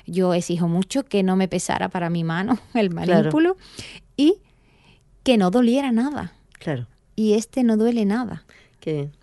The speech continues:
Speaker 1: Entonces viene gente que me dice, "Dios mío, no me lo creo, Tere, que es que el otro dolía, me tenía que poner la crema anestésica, me ponías
Speaker 2: Claro.
Speaker 1: hielo", pues este no duele
Speaker 2: Este
Speaker 1: nada.
Speaker 2: no duele nada.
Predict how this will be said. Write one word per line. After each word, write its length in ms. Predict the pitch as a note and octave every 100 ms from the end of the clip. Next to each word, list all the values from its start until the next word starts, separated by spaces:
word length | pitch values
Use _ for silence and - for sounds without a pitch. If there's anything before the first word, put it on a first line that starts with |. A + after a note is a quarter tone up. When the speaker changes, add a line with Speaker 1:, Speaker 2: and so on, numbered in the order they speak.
| _
Speaker 1:
Entonces 360 | A3+ G#3 G#3 A3+
viene 180 | A3
gente 260 | A3+ A#3 A#3+
que 120 | A#3+
me 80 | A3
dice, 220 | G#3+ A3
"Dios 180 | G#3+ A3
mío, 300 | A3+ B3 C#4+
no 100 | C#4
me 80 | C4+
lo 120 | C#4+
creo, 300 | C4 C#4+ D#4
Tere, 280 | - D#4 D#4+ - -
que 80 | -
es 60 | B3
que 100 | C#4
el 60 | C4+
otro 200 | D4 E4+
dolía, 380 | D#4+ D4 C#4+ C#4
me 100 | C4
tenía 220 | C4 B3
que 100 | C4+
poner 340 | B3+ - B3+ B3
la 120 | B3
crema 300 | B3 B3 B3
anestésica, 960 | A#3+ A3+ C4 C4 A#3 C4 A#3 - B3 B3 - -
me 120 | C4
ponías 260 | A#3+ B3 B3
Speaker 2:
Claro. 160 | A#3+ A3+
Speaker 1:
hielo", 640 | B3+ C4+ C4+ B3+ C4 C4 - -
pues 180 | - A3+
este 240 | A#3 - A3
no 100 | G3
duele 220 | F#3 F3
Speaker 2:
Este 120 | E3
Speaker 1:
nada. 160 | D#3 G#3
Speaker 2:
no 100 | F#3+
duele 220 | E3+ D#3
nada. 360 | D#3 D#3 B2+